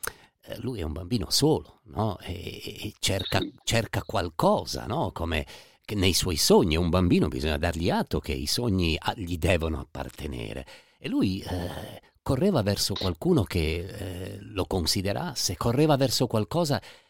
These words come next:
Speaker 1: che poteva chiamare casa, correva verso qualche cos'altro che poteva chiamare famiglia, voleva,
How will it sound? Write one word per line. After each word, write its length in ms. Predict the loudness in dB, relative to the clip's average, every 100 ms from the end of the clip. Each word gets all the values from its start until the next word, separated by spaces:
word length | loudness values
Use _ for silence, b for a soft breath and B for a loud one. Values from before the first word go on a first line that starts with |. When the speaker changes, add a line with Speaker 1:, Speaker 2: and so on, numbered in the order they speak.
| B
Speaker 1:
che 120 | -6 -2
poteva 320 | -2 -2 -2
chiamare 420 | -2 -2 -2 -4
casa, 500 | -4 -6 -8 -14 -16 _ _
correva 320 | -2 2 4
verso 300 | 6 6 4
qualche 260 | 0 -2 -2
cos'altro 460 | 0 2 2 0 0
che 100 | 0
poteva 320 | -2 -4 -6
chiamare 380 | -4 -4 -4 -4
famiglia, 580 | -4 -6 -6 -10 -10
voleva, 360 | -6 -4 0 -2